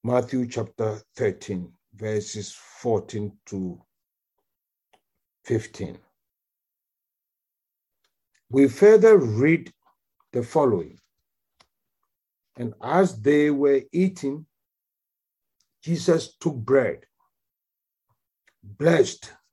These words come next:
and broke it, and gave it to them and said, 'Take, eat, this is my body.' Then he took the cup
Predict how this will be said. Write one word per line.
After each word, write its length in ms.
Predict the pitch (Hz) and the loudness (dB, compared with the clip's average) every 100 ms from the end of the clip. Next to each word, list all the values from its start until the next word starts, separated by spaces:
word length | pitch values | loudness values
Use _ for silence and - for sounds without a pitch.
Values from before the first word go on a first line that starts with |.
| _ _ _ _ _ _ | _ _ _ _ _ _
and 240 | 131 127 | -6 -2
broke 280 | 110 143 147 | 4 6 6
it, 380 | - 139 - - _ _ _ _ _ _ _ _ _ - | 2 0 0 -10 _ _ _ _ _ _ _ _ _ -8
and 240 | 120 104 | -6 0
gave 320 | 101 180 180 - | 4 4 4 0
it 220 | 180 - | -2 0
to 120 | 156 | -4
them 360 | 117 156 165 - | 0 2 2 -2
and 180 | 127 117 | -6 -6
said, 440 | - - 123 90 - _ _ _ _ _ _ _ _ _ _ _ _ - | -4 0 0 0 -8 _ _ _ _ _ _ _ _ _ _ _ _ 4
'Take, 420 | 214 170 - - _ _ _ _ _ _ _ _ _ _ _ _ _ | 6 6 4 -14 _ _ _ _ _ _ _ _ _ _ _ _ _
eat, 340 | 190 175 - - - - - _ _ - - - _ _ _ - | 2 2 0 -14 -20 -18 -20 _ _ -20 -20 -20 _ _ _ 4
this 340 | 180 185 - - | 4 4 0 -4
is 320 | 143 - 120 | -4 -6 -4
my 180 | 127 131 | -2 0
body.' 500 | 123 143 135 82 - _ _ _ _ _ _ _ _ _ _ _ _ _ _ _ | 0 0 0 -4 -16 _ _ _ _ _ _ _ _ _ _ _ _ _ _ _
Then 200 | 123 139 | -6 -4
he 180 | 123 123 120 | -4 -6 -2
took 240 | - 170 | -2 0
the 100 | - | 0
cup 400 | 139 - 151 - | 0 0 -2 -4